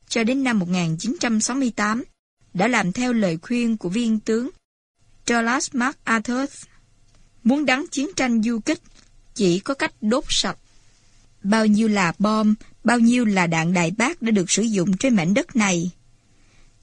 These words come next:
Bây giờ các bạn lấy xẻng đào thử một nắm đất sét, sẽ thấy trộn lẫn trong đó bao nhiêu mảnh sắt, thép. Người ta gọi Củ Chi đất thép là về trừu tượng với ý nghĩa tinh thần, nhưng về mặt vật chất cụ thể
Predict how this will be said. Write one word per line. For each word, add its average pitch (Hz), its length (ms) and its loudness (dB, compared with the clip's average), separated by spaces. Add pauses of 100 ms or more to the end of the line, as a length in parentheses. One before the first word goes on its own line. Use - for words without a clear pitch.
Bây 220 180 2
giờ 185 320 2
các - 200 -4
bạn 170 240 0
lấy 254 100 0
xẻng 208 240 0
đào 190 220 0
thử 170 280 -2
một 247 220 -4
nắm 214 240 2
đất 302 160 0
sét, 294 340 0 (400)
sẽ 185 300 2
thấy 392 200 -2
trộn 180 180 0
lẫn 190 320 0
trong 262 180 0
đó 269 120 0
bao 269 220 0
nhiêu 262 160 2
mảnh 180 260 0
sắt, - 220 0 (360)
thép. 277 280 -2 (680)
Người 185 260 4
ta 226 200 0
gọi 165 380 -2 (460)
Củ 180 260 2
Chi 247 220 0
đất 285 260 -2
thép 294 220 -2 (440)
là 208 240 2
về 196 240 0
trừu 185 280 2
tượng 175 380 0
với 277 100 2
ý 311 80 0
nghĩa 202 200 0
tinh 269 300 -2
thần, 202 340 0 (520)
nhưng 240 280 4
về 202 140 2
mặt 170 220 0
vật 175 240 -2
chất 311 220 -4
cụ 165 200 -4
thể 175 360 -4